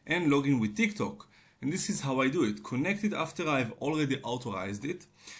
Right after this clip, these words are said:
with the login credentials right here after I logged into tiktok dot com, the original account, and then I authorize the connection for the TikTok for Business. Now I need to check the account.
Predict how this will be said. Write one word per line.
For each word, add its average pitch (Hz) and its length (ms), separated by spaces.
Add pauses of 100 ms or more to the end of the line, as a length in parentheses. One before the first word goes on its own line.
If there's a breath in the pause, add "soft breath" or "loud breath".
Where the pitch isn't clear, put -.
(140 loud breath)
with 139 460
the 104 220 (600)
login 131 880
credentials 151 800
right 120 220
here 156 260
after 123 420
I 113 40
logged 120 260
into 107 300
tiktok 120 400
dot 107 180
com, 190 420
the 117 200
original 107 640 (100)
account, 196 380
and 139 100
then 156 160
I 120 220
authorize 123 640
the 110 200
connection 127 640
for 117 560
the 107 180 (140)
TikTok 156 300
for 123 200
Business. 120 720
Now 196 300
I - 20
need 147 160
to 147 80
check - 480 (400)
the - 120
account. 180 680